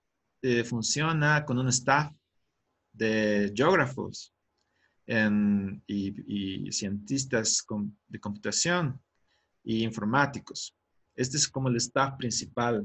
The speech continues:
detrás del Geovisor. Después, el software. El software es muy importante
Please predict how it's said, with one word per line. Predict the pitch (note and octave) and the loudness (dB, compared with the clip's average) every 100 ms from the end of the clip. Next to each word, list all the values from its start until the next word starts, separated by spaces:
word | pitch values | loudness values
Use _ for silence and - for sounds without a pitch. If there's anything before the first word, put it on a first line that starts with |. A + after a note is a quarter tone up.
| G#2 | -6
detrás | G#2 G2+ - C#3 C#3+ - - - _ _ _ _ _ _ | -8 -8 0 2 4 2 -2 -6 _ _ _ _ _ _
del | G#2+ G2 G2 | -6 -4 -4
Geovisor. | G2 G2 G2 - G#2 - _ _ _ _ _ _ _ _ _ _ _ _ _ _ _ - | -4 -4 -4 -6 -8 -12 _ _ _ _ _ _ _ _ _ _ _ _ _ _ _ -4
Después, | A#2 - F3+ G#3+ F3+ - - - | -4 2 6 6 4 0 -4 -4
el | B2+ A#2+ A2 G#2 | 0 2 4 4
software. | D3+ D#3 C#3+ A2+ G#2+ | 4 4 2 -2 -2
El | G#2 | 0
software | - D3+ D#3+ | 2 4 2
es | |
muy | C3 D3+ | 2 0
importante | D#3 B2+ A#2 C3 C3+ B2+ G2+ G2 | 0 -2 0 0 0 2 0 0